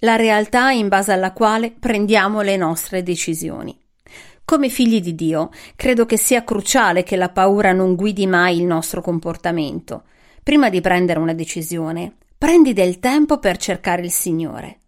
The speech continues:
Affida a Lui la tua paura e chiedi il suo consiglio.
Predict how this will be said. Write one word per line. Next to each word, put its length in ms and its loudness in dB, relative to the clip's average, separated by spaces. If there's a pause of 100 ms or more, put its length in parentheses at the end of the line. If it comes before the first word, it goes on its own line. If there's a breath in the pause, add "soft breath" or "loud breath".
(120)
Affida 500 0
a 40 4
Lui 300 4
la 100 0
tua 200 -2
paura 480 -4 (100)
e 160 -2
chiedi 260 2
il 80 2
suo 160 -2
consiglio. 760 -6